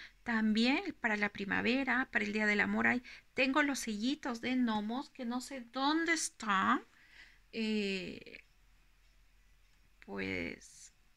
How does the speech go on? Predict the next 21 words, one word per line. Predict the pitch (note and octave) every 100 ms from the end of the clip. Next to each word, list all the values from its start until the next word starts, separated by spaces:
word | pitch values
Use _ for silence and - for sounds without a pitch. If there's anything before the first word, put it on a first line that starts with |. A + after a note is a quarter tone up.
| _ _ _
vamos | G#3 A3 G#3+ G#3+
a |
hacer | G#3 G#3+
tarjetitas | G#3+ G#3 - F#3+ G#3 - G3
chulas | - D4 E4+ E4+ -
y | C4 C4+ -
se | - -
los | G3+ -
voy | D2+
a | -
enseñar. | - - - - - _ - - - -
Y | E4 D#4+
como | G4+ F#4+ E4
último, | C#4+ C#4 - C4+ C#4 D#4 - _ _ -
eh, | A#3 A3+
les | G#3+ G#3+ A#3 B3 A#3+
enseño | A#3 A#3 A3+ A3+ A3
esto | A3 A#3+
de | A3
Rita | G#3+ A#3 A#3 A3
Rita. | A3+ A3 -